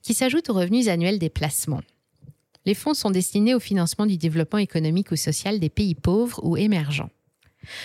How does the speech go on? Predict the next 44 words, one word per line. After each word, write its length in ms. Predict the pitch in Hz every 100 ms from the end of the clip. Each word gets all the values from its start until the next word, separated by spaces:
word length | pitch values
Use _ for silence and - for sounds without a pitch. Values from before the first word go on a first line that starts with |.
| - -
Trois 200 | - 302
cents 200 | - 320
millions 240 | 233 208
de 40 | 190
dollars 280 | 185 247
viennent 240 | 190 202 220
par 160 | 160
exemple 380 | 151 - 233 180
d'être 260 | 165 170 170
débloqués 480 | 214 233 180 - 196
en 80 |
faveur 260 | 165 156 226
de 80 | 185
l'Arménie, 540 | 165 165 165 156 214 - - -
de 80 | 196
la 100 | 254
Colombie, 540 | 247 190 165 156 208 - -
des 140 | 165
Seychelles 540 | 151 156 - 180 247 302
ou 100 | 180
encore 280 | 170 247 190
de 80 |
l'Inde, 320 | 156 143 196 247 - - _
distribués 380 | 202 - 226 233
à 80 | 208
des 80 | 156
porteurs 320 | 196 - 214
de 80 | 165
projets 340 | - 151 208
qui 120 | -
favorisent 480 | - 175 175 208 196
la 100 | 156
résilience 680 | 151 208 220 196 170 160 -
face 300 | 220 208 165
au 60 |
changement 360 | 147 196 190 175
climatique 540 | - 156 - - -
dans 80 | 160
ces 160 | - 160
pays, 300 | 175 214 277 - - - -
aux 60 | 254
économies 520 | 247 240 185 170 233
déjà 260 | 202 202 240
fragiles. 640 | - 151 147 - 80